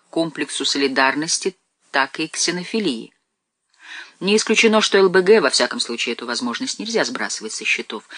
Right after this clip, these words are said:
и сам стремился попасть в крайнюю ситуацию, то есть в заключение,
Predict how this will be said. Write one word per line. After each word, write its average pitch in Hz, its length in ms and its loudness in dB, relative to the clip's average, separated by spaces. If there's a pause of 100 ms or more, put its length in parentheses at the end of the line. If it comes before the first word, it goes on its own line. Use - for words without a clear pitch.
(360)
и 277 100 -4
сам 180 300 4
стремился 170 560 0
попасть 147 480 0
в - 100 -14
крайнюю 123 540 -2
ситуацию, - 600 -6
то 123 100 -10
есть - 280 -8
в 123 60 -10
заключение, 123 720 -4